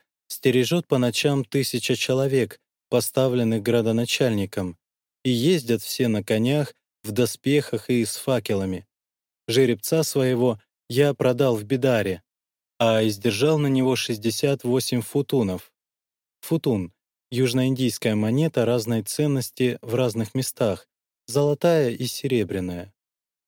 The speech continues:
Кормил его год. В Бидаре же по улицам ползают змеи длиной в две сажени.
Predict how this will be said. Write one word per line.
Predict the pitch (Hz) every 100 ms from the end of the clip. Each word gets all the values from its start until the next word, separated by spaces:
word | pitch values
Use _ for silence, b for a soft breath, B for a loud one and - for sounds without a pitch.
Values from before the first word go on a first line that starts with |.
| _ _ _
Кормил | - 131 123 151 139
его | 113 127
год. | 113 135 123 98 - _ _ _ _ _ _ _
В | 110
Бидаре | 107 131 202 196
же | 131 127
по | 120
улицам | 127 165 160 - 135 113
ползают | 151 151 123 139 123
змеи | 123 156 139 107
длиной | 101 113 120 131 117
в |
две | 107 123
сажени. | 113 139 123 107 101 90